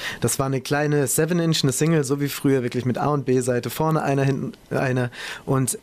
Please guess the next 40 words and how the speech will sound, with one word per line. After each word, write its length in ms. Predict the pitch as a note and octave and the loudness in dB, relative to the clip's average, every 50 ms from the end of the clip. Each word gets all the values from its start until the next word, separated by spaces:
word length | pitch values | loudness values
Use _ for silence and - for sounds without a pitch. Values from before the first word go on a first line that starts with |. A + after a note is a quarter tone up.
| - - - | -12 -6 -4
da 100 | B2 A#2 | -4 -2
kam 240 | - C#3 C#3+ D3 | -2 -2 0 0
dann 140 | D3 C#3+ C#3+ | 0 -2 0
irgendwann 340 | - C#3+ D3 D3+ C3 C#3 C3 | 0 0 0 0 0 0 0
die 120 | B2 B2 | 0 0
Testpressung 640 | A#2+ - D#3 D#3 D3+ - - - C3 A#2+ - B2+ A#2+ | 0 0 0 0 0 -2 -4 -2 -2 0 0 2 2
und 60 | A#2+ | 2
als 200 | A#2+ B2 B2 - | 2 0 -2 -2
ich 100 | B2 - | -2 -2
die 160 | - E3 E3 - | 0 2 2 2
aufgelegt 560 | - C#3 B2+ - - B2+ B2 B2 A#2+ - - | 2 -2 -2 -2 -2 -2 0 0 -2 0 -2
hab 160 | B2 A#2 - | -2 -2 -2
und 100 | - B2+ | -2 0
dann 160 | B2 B2+ B2+ | 0 0 0
kam 280 | - C#3 C3+ C3+ C3+ - - - - - - - - | 0 0 -2 -2 -2 -6 -8 -16 -20 -20 -20 -18 -12
vor 320 | - - - G3 G#3+ G#3+ | -6 -2 0 2 2 2
de-, 160 | G3 F#3+ F#3 - | 2 0 -2 -2
vor 180 | D3+ - F#3 F#3+ | -2 -2 -2 0
diesem 160 | F3+ D#3+ E3 | 0 0 0
ersten 320 | E3 E3 F#3 G3+ - G3+ F3 | 2 2 2 2 0 -2 0
Ton, 220 | - F#3+ F#3+ F3 | 0 2 2 2
der 80 | E3 - | 2 0
von 200 | - D3+ D3 D#3 | 0 -4 -2 0
uns 200 | D3+ C#3+ C3 - | 0 2 2 2
selbst 280 | E3+ F#3 A3+ A3 - - | 2 2 0 0 -4 -4
stammte, 360 | - C3 B2+ B2 A#2+ B2+ B2 | -2 -2 -2 0 0 0 0
dieses, 380 | A#2+ B2+ A#2+ B2 B2 A#2+ - - - - - - - - | 0 0 0 0 0 0 -2 -6 -10 -18 -18 -16 -8 -6
dieses 440 | C3+ B2 - B2+ B2+ - - - - - - - - - - - | -4 -2 0 0 0 0 -2 -6 -8 -10 -18 -20 -20 -18 -12 -8
wohlige 760 | B2 A#2 A#2+ C#3+ E3 G3 G3 E3+ E3 C#3+ D3 D3 D3 D3 C#3 | -6 -2 0 2 4 4 4 2 0 0 2 4 4 2 2
Knacken, 720 | D3 - - - C#3 C#3 C3 - - B2 B2 B2 B2+ C3+ - - - - - - - - - - - - | -2 -4 -2 0 0 0 0 -2 -4 -4 -4 -4 -4 -6 -10 -18 -20 -20 -20 -20 -20 -20 -20 -14 -6 -4
das 200 | D#3+ D#3 - - | -2 -2 0 0
war, 280 | C#3+ C3+ C3 B2+ B2 | 0 0 0 0 -2
das 220 | A#2+ - C#3+ - - | -4 -4 -2 0 0
war 80 | D3 | 2
ein 140 | C3+ B2+ A#2+ - - - | 0 0 -2 -4 -4 -2
Gänsehautmoment, 680 | C#3 C#3 C#3 B2 B2 A#2 A#2 A2 A#2+ A2+ A2 A2+ A2+ A2+ | -2 0 0 0 0 0 0 0 0 0 0 2 2 2
das 120 | C3+ A#2 | 2 2
war 100 | C#3 B2+ | 2 0
wirklich 260 | A#2+ A#2+ - G#2+ - | 0 -2 -4 -6 -10
toll. 200 | - - - A2+ | -8 -6 -6 -6